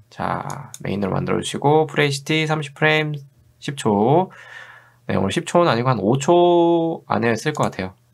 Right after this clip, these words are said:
자, 됐고, 아, 그리고 키보드를 좀 키도록 하죠. 네, 키보드를 좀 켰어요. 어, 아마 뭐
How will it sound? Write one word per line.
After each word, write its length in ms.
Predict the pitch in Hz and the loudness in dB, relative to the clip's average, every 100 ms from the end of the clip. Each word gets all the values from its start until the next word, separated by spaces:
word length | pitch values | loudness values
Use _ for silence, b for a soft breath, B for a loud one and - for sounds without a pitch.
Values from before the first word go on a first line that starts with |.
| _ | _
자, 160 | - 95 | -12 -10
됐고, 460 | 92 - 135 127 | -10 -2 -2 0
아, 180 | - 98 | -2 -4
그리고 260 | 95 98 135 | -4 -4 -4
키보드를 580 | 160 160 - 104 135 107 | -4 -4 -2 -2 -4 -8
좀 120 | 107 127 | -8 -10
키도록 380 | - 139 135 120 | -8 -6 -4 -4
하죠. 140 | - 95 - - _ _ _ _ _ _ | -6 -6 -10 -20 _ _ _ _ _ _
네, 60 | 98 | -8
키보드를 360 | - 143 139 113 | -2 2 2 0
좀 100 | 113 | -2
켰어요. 680 | 135 139 95 92 123 165 170 B B B - | -4 -2 0 2 4 2 -2 B B B -10
어, 240 | 101 101 95 | -4 -2 0
아마 180 | 98 | -2
뭐 400 | 95 92 90 - | -2 0 -2 -4